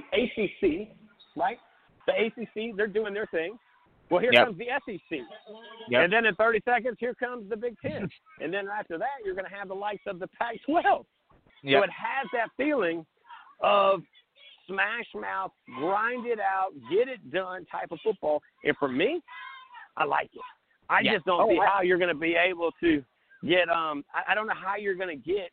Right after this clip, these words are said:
Speaker 1: into the likes of, uh, how can you let Pac-twelve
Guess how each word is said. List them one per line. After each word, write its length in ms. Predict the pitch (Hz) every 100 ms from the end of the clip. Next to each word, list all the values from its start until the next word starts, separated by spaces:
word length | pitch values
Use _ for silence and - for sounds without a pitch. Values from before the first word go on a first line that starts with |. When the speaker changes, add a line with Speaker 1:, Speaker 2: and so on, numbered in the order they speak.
| -
Speaker 1:
into 380 | 175 180 -
the 80 | 175
likes 480 | 156 151 185 202 - _ _ _ _ _
of, 500 | 151 170 165 156 139
uh, 380 | 156 151 147 135 127 _ 185 _ 196 180 165
how 120 | 220
can 160 | 233 269
you 80 | 214
let 220 | 214 -
Pac-twelve 560 | - 208 - 185 185